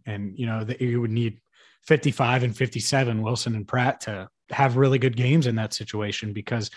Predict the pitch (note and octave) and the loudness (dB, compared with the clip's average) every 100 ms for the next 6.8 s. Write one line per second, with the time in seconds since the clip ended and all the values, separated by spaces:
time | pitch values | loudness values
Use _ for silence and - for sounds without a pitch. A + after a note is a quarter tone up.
0 | - - - D#3 C3+ D3 C#3+ - A#2 A2+ | -18 -20 0 4 6 6 4 2 -2 -2
1 | - A#2+ G#2+ A2 A#2 A2 F#2 - _ _ | -2 -2 -2 0 0 -2 -4 -12 _ _
2 | _ - - - A2 G2+ F#2+ F#2 - F2 | _ -4 -4 -2 -4 -4 -6 -8 -10 -18
3 | _ _ _ A2+ G2+ F#2+ F#2 G2 - _ | _ _ _ -6 -6 -6 -10 -14 -20 _
4 | A2 F#2 F#2+ A#2+ A#2+ G#2 A#2 A#2+ G#2+ G#2+ | -10 -8 -6 -2 -2 -2 0 0 0 0
5 | A#2+ A#2+ G2+ G2 A2 A2 A2+ G2+ - A2 | 2 2 0 -2 -2 -2 -2 -4 -2 0
6 | A2+ A#2 G2+ G2 - A2+ G#2 G2+ | 2 0 -4 -8 -6 -6 -4 -8